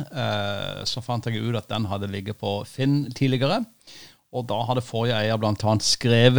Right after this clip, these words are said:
en del om, eh, disse problemene på Finn. Eh, men, eh, det var jo ikke noen problemer i forhold til det som, eh,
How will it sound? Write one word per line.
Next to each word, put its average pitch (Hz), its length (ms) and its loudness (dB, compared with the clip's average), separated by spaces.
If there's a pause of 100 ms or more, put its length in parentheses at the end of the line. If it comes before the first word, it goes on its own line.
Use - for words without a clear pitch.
(100)
en 113 140 8
del 120 380 8
om, 117 320 8
eh, 104 320 6
disse 107 600 6
problemene 113 540 6
på 139 180 0
Finn. 98 280 -2 (200)
Eh, 90 540 -6 (920)
men, 165 280 10
eh, 170 260 8 (220)
det 175 880 4
var 190 140 0
jo 190 120 4
ikke 165 160 0
noen 156 120 -2
problemer 143 480 6
i - 20 2
forhold 123 300 -2
til 120 100 -8
det 120 240 0
som, 110 300 -4
eh, 101 340 -4